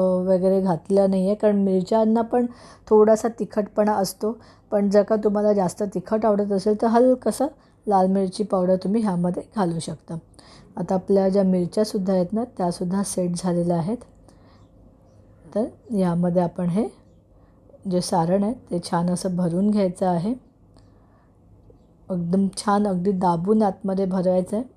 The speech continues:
म्हणजे अगदी छान मिरच्या पूर्ण भरल्या पाहिजेत अशा प्रकारे. तर अशाच पद्धतीने आपण बाकी सर्व मिरच्यासुद्धा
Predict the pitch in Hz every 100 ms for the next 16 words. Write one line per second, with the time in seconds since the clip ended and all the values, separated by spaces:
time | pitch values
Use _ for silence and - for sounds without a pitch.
0 | - 190 180 180 180 190 - 190 190 185
1 | 180 170 208 208 - - - - - _
2 | - 220 214 233 226 208 180 196 196 190
3 | 185 180 - 202 180 180 185 180 254 -
4 | _ _ _ _ _ - - _ _ _
5 | _ _ _ _ - 220 196 214 202 214
6 | 180 202 202 202 208 - 233 214 180 175
7 | 208 - 196 185 190 185 175 190 190 180
8 | 196